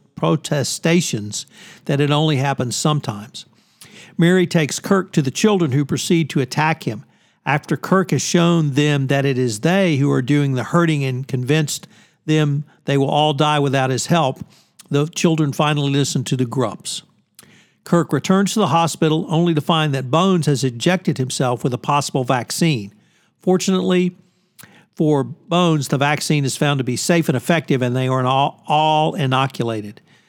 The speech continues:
They leave the children behind and contact Starfleet to send advisors and teachers. Fun fact, Kim Darby, who starred with John Wayne and Glenn Campbell in the original movie version of True Grit,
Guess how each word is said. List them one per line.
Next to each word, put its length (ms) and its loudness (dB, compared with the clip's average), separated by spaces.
They 140 -2
leave 240 4
the 80 2
children 400 -2
behind 560 0
and 160 -4
contact 540 -4
Starfleet 540 0
to 80 -6
send 240 -4
advisors 600 0
and 140 -6
teachers. 480 -12
Fun 220 0
fact, 520 -2
Kim 220 2
Darby, 380 2
who 140 2
starred 420 0
with 140 -2
John 340 0
Wayne 240 0
and 160 -2
Glenn 320 0
Campbell 400 0
in 160 0
the 100 2
original 560 2
movie 360 4
version 360 0
of 140 -8
True 320 0
Grit, 480 -2